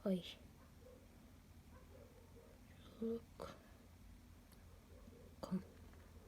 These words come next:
Bakalım Ufka yolculuğa girecek mi? Vay be. Ufka yolculuğa da girdi. Göstereyim sizlere.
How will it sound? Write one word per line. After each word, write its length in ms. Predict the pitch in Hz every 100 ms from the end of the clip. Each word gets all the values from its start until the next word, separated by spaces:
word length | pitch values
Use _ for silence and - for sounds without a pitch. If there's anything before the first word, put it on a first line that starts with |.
| - - - - - - - -
Bakalım 240 | 233 220 202
Ufka 140 | 196
yolculuğa 440 | 202 196 185 196 190
girecek 500 | 202 185 190 190 180
mi? 100 | 170 - - - - - - - - - - - - - - - - - - - - - - 587 - - - - - - - - - - - - - 339 214
Vay 300 | 214 220 208
be. 240 | 208 208 - - - - - - - - - - - - - - - - - -
Ufka 280 | 202 - 233
yolculuğa 680 | 220 208 190 196 202 214 196
da 60 |
girdi. 480 | 180 175 165 180 214 - - - - - - - - - - - - - - - -
Göstereyim 500 | 196 190 190 175 175
sizlere. 460 | - 160 165 190